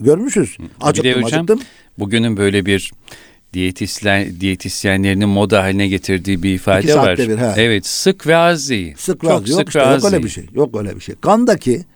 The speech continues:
Speaker 1: acıkmak,
Speaker 2: Evet.
Speaker 1: bak, acıkmak demek kanda şeker, protein, kolesterol, yani şeyin kullanacağı, bedenin, hücrenin alıp yakacağı herhangi bir şeyin
Speaker 2: Hı hı.
Speaker 1: kalmaması halidir. Acıkmak budur. Acıkan var mı bugün?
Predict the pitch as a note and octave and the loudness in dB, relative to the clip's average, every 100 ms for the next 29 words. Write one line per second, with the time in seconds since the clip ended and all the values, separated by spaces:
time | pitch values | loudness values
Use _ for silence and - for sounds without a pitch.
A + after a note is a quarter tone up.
0 | - D#3+ F#3 E3+ C3+ C3+ - - _ _ | 0 0 2 0 0 -2 -6 -20 _ _
1 | - G2 _ - D#3+ F3 C3 G2 - D#3+ | -16 -16 _ -2 -2 -2 -4 -6 0 0
2 | C3+ D3+ _ _ _ - G3+ F#3+ C3 C#3+ | 0 -2 _ _ _ 0 2 2 0 -2
3 | F#3 _ - - G#3 G3 D3 A2 _ _ | -4 _ -14 -2 0 0 -2 -4 _ _
4 | _ _ _ _ _ - G3 - A#2 G2+ | _ _ _ _ _ -2 0 0 -4 -4
5 | - F#3 E3 B2+ - F#3 A3+ _ - - | -2 2 2 0 0 -2 -2 _ -20 -2
6 | C3+ C#3+ A#2+ G#2+ F3+ F#3+ D#3 C#3 B2+ A2 | 2 2 2 2 0 2 2 4 2 2
7 | B2+ A#2 F3+ _ _ - G#2 D3 D#3 F#3+ | 0 0 -4 _ _ -12 0 2 4 2
8 | G#3 C3 A2+ D3+ D#3+ F#3 F#3+ A#2+ - D#3+ | 2 0 -2 -2 2 4 4 2 2 2
9 | G3+ C3+ C3 C#3 B2+ A#2 C#3 A3 - - | 2 2 0 0 -2 2 2 2 -2 -4
10 | D#3 D#3 F3+ D3 C#3 E3+ F#3+ - C#3 A2+ | -2 0 -2 -6 -4 -4 -4 0 0 2
11 | G#2 F#2+ - F2+ F2 E2+ E2+ - A2+ - | -2 -4 -8 -10 -10 -12 -12 -8 -8 -4
12 | C#3+ - G#2+ F2 - - _ _ _ _ | -6 -6 -10 -10 -18 -20 _ _ _ _
13 | _ - C3 - E3 E3 A3 C#3+ A2 C#3 | _ -10 -8 -2 0 2 2 0 -4 -8